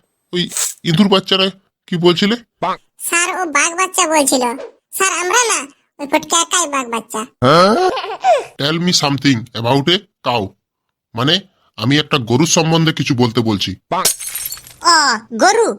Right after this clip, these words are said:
Speaker 3: হ্যাঁ স্যার, এটা আমি পারবো। ইংরেজিতে বলছি স্যার। The cow is a গৃহপালিত animal। Cow have four leg and one leg in the পেছু দিকে। মানে, গরুর চারটা ঠ্যাং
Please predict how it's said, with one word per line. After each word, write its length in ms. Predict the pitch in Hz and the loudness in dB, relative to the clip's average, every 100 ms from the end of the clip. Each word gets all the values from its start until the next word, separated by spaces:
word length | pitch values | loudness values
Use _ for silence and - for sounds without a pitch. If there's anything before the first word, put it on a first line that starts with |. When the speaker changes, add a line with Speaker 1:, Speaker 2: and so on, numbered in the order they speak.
| _ _ - | _ _ -6
Speaker 3:
হ্যাঁ 120 | 359 | -4
স্যার, 220 | 359 285 | -2 -4
এটা 180 | 254 269 | -2 -4
আমি 120 | 277 | -2
পারবো। 280 | 277 262 208 202 _ _ | -2 -4 -4 -12 _ _
ইংরেজিতে 460 | 277 339 311 277 180 - _ _ _ _ 196 | -4 -2 -2 -2 -4 -6 _ _ _ _ -2
বলছি 260 | 220 214 196 | -2 0 -2
স্যার। 180 | 180 - _ 170 165 - 220 | -4 -4 _ -16 -16 -14 -4
The 100 | 247 | -4
cow 440 | 247 247 262 285 | -2 0 0 0
is 80 | 247 | 0
a 120 | 285 277 _ 208 | -2 -2 _ -4
গৃহপালিত 540 | 208 233 277 269 254 | 2 2 4 2 2
animal। 460 | 269 254 277 277 285 285 _ _ _ - | 2 4 2 2 0 -6 _ _ _ -4
Cow 240 | 254 269 | 2 2
have 240 | 240 269 247 | 2 0 -2
four 220 | 240 254 262 | 2 2 4
leg 340 | 262 254 262 285 _ _ - | 2 0 -2 -8 _ _ -6
and 140 | 233 233 | -2 0
one 300 | 226 254 254 | 2 2 2
leg 300 | 262 269 247 | 2 2 2
in 100 | 254 | 0
the 100 | 247 | 0
পেছু 260 | 247 240 285 | 0 0 2
দিকে। 280 | 254 262 311 _ _ _ _ _ | 4 2 0 _ _ _ _ _
মানে, 260 | 240 240 247 | -2 0 0
গরুর 240 | 240 262 | 2 2
চারটা 340 | 262 240 240 233 | 2 0 0 -4
ঠ্যাং 340 | 226 240 269 | 0 0 -2